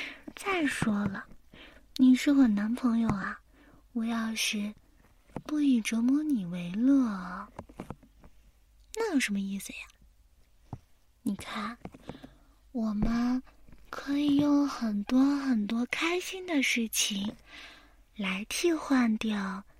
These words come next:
这个等待上班的最后时间，假期即将结束的最后时间，让这个假期即使是在尾巴，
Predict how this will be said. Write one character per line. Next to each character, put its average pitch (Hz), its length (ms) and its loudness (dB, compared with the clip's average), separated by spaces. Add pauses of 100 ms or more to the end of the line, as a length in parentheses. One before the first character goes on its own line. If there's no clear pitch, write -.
(580)
这 220 400 0
个 180 540 -8 (2000)
等 214 280 0
待 294 340 4
上 294 380 4
班 349 240 -2
的 311 140 4
最 370 300 2
后 254 240 0
时 - 200 -4
间， 208 360 -4 (640)
假 359 280 -2
期 302 320 -2
即 - 180 -4
将 269 240 4
结 226 220 0
束 285 220 0
的 233 100 -4
最 214 180 -6
后 208 200 -8
时 208 160 -4
间， 214 280 -6 (1300)
让 339 360 -2 (320)
这 285 120 -2
个 269 100 2
假 247 260 -6
期 - 300 -2
即 254 220 2
使 233 160 0
是 254 320 2
在 254 260 0
尾 208 200 -6
巴， 254 320 -4